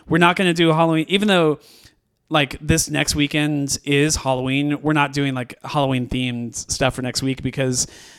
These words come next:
by the time we recorded it, we're not gonna record on Halloween, which we usually try to record on Sunday nights. Um, we've been doing Monday nights recently 'cause we've been so busy on the weekends, but, um, we wouldn't even record until November first. You're not gonna hear it until November second. So we're done. This is the last,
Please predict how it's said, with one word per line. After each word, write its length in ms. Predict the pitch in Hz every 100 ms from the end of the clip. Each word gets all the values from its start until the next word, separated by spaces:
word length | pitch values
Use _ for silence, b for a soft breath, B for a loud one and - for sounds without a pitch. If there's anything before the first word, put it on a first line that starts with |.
| B
by 80 | 156
the 60 | 165
time 100 | 202
we 80 | 214
recorded 560 | 165 143 - 151 175 202
it, 240 | 196 185
we're 120 | 160 175
not 160 | 190
gonna 100 | 190
record 260 | 160 160 151
on 200 | 139 147
Halloween, 480 | 131 135 127 127 139
which 160 | 131 139
we 140 | 160
usually 300 | 185 156 135
try 180 | 135 151
to 80 | 139
record 320 | 135 143 135
on 80 | 123
Sunday 240 | 127 127
nights. 300 | 123 127 - B B B B -
Um, 400 | 143 131 120 -
we've 140 | 147 151
been 260 | 156 143
doing 240 | 147 156 143
Monday 220 | 151 143
nights 240 | 131 123
recently 280 | 135 131 123
'cause 160 | 127 127
we've 80 |
been 140 | 123 120
so 100 | 123
busy 260 | 131 127
on 80 | 127
the 60 | 120
weekends, 480 | 127 131 127 120 -
but, 300 | 127 120 - B B B
um, 360 | 135 135 120 -
we 100 | 151
wouldn't 320 | 160 170 147 -
even 220 | 156 147
record 380 | 123 - 156 156
until 180 | 139 135
November 380 | 131 131 123 117
first. 560 | - 139 135 131 -
You're 80 | 139
not 100 | 127
gonna 140 | 123
hear 120 | 123 131
it 40 |
until 180 | 120 127
November 320 | 117 117 113
second. 460 | - 135 131 123 120
So 220 | 120 110 B B B
we're 100 | 151
done. 200 | 175 160
This 220 | 156 151
is 60 | 139
the 140 | 135
last, 300 | 135 131